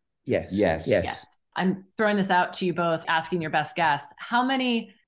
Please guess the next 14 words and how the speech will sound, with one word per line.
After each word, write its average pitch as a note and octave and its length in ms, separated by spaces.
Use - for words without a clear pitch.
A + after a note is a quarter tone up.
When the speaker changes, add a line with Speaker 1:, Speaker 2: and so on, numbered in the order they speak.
Speaker 3:
entities F#3+ 680
do E3+ 100
you E3 60
think F3 240
there F3 120
are E3+ 300
globally D#3 800
that D#3+ 400
truly G#3 460
might F3 240
fall E3 300
into E3 240
the D#3+ 80
category D#3 1000